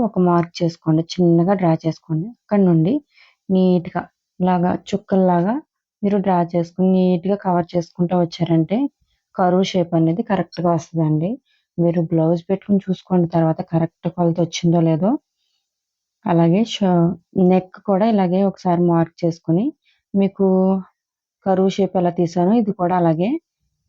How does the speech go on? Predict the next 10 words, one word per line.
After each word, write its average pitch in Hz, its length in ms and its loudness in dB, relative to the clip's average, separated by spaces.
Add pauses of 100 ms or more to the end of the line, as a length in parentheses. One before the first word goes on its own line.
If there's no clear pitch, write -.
(200)
ఒక 180 200 -6
మ-, 180 260 2
మిడిల్లో 196 480 2
ఒక 190 140 -6
మార్క్ 175 360 -4
చేసుకుని 185 500 -6 (840)
మీరు 185 160 0
రౌండ్ 180 320 2
షేప్ 185 260 -6
తిప్పేసుకోవచ్చు. 165 760 -6